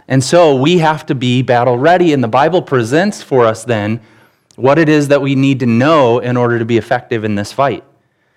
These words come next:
So why is it that we're fighting? We're fighting because we have an enemy who hates our guts. Look with me again at verses ten and eleven. It says, "Finally,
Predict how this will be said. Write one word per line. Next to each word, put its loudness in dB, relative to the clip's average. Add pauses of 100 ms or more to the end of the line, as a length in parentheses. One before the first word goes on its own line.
(140)
So -2
why 4
is 2
it 0
that 2
we're 0
fighting? 0
We're 0
fighting 2
because -2
we 2
have 2
an -2
enemy 0
who -2
hates -2
our -2
guts. -6 (400)
Look 0
with 2
me 2
again 0
at -2
verses -4
ten -2
and -2
eleven. 0
It -8
says, -2 (640)
"Finally, 0